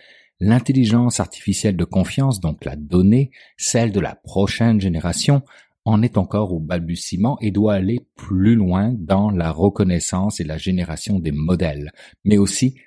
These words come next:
dans l'industrialisation de l'intelligence artificielle ou dans son ingénierie, si vous préférez, afin que cette dernière puisse être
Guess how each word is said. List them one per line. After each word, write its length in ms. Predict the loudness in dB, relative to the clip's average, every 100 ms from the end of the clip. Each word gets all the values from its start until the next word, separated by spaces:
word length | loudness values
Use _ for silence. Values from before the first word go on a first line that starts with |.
| -4
dans 160 | 2
l'industrialisation 1300 | 4 6 4 2 -4 -6 -2 0 0 0 -4 2 2
de 140 | 2 2
l'intelligence 600 | 0 0 -2 0 -2 -2
artificielle 540 | -6 -6 -2 0 2
ou 80 | 2
dans 160 | 2
son 380 | 0 -2 0 2
ingénierie, 560 | 2 2 2 0 -2 -6
si 160 | -6
vous 100 | -6
préférez, 480 | -4 -4 -2 2 2 0 -18 _
afin 320 | -2 0 0 0
que 60 |
cette 160 | 2 2
dernière 420 | 2 0 -2 -4
puisse 260 | -8 -6 -2
être 460 | -4 -2 -6 -6